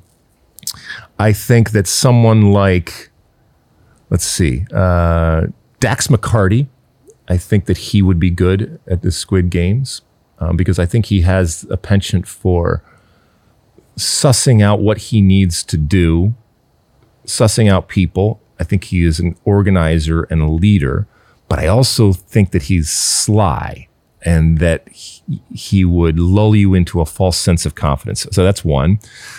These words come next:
Um, let's see, Blanco, Sebastian Blanco up there in Portland. Um, I, I think that he would, you would underestimate him at your own peril. And I think a lot of people would underestimate him, and he would,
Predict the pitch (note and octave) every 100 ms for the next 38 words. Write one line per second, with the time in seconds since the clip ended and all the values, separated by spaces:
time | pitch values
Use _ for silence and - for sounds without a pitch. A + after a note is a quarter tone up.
0 | - F#2 F2+ E2+ E2 D2 - _ _ _
1 | _ _ _ _ D#4+ _ _ - - _
2 | _ _ _ - F#2+ G#2 E2 G2 G2+ B2
3 | G2 G#2 G#2 G2+ F#2+ F#2+ G#2+ G2+ - F#2
4 | D#2 - G#2 - B2 C3+ - _ _ _
5 | _ - E2+ F2 E2 D#2+ - - _ _
6 | _ - - F2+ - - F#3+ - F2 -
7 | - - G2+ G2 F#2+ F2 D#2 - _ _
8 | G#2+ A#2 G#2+ F#2 F2 - _ A#2 C3 A#2+
9 | A#2+ G#2+ A2 - G#2 F2 C#2 C2+ - -
10 | - E2+ - F#2 - F2+ F2 D#2+ - -
11 | - E2+ A1 - - _ _ _ _ _
12 | - E2 F#2 F2+ E2 - G2+ D#2+ F2+ G2
13 | - D2 C#2+ C#2+ - D2 C#2 C2 - C2+
14 | - D2 C#2+ D2+ D2 C2